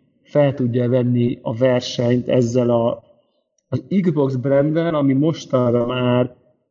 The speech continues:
egyre több, és nyilvánvalóan céljuk, hogy egyre több, ugye, mi-, mit tudom, tíz évvel ezelőtt azt mondta, hogy Xbox konzol, ugye? Tehát, hogy ennyit jelentett az Xbox, és azért most már,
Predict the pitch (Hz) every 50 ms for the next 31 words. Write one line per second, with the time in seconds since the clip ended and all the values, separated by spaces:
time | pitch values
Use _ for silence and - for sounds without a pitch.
0 | _ _ _ _ _ _ - 156 147 131 131 123 123 - - - 127 135 143 151
1 | 143 - - 147 160 160 139 135 135 135 131 127 127 - - - 160 165 151 151
2 | 139 139 135 123 - 151 123 123 120 - 139 147 139 143 139 147 156 175 175 156
3 | 147 - 151 131 - - 185 180 151 147 127 123 131 131 143 131 - 151 151 -
4 | 151 135 117 120 123 - - 202 185 196 180 180 165 - - - _ _ _ _
5 | - 143 139 131 123 110 117 113 127 - - _ _ _ _ 143 147 175 156 123
6 | - - 139 131 - 131 - - 147 139 131 127 - - 120 120 117 117 117 113
7 | 107 - 120 110 117 117 113 113 113 117 113 - - 123 120 - - - - _
8 | _ _ _ _ _ - 127 120 131 127 123 117 - - - - _ _ - 123
9 | 123 127 131 131 - - 175 175 185 185 185 190 180 180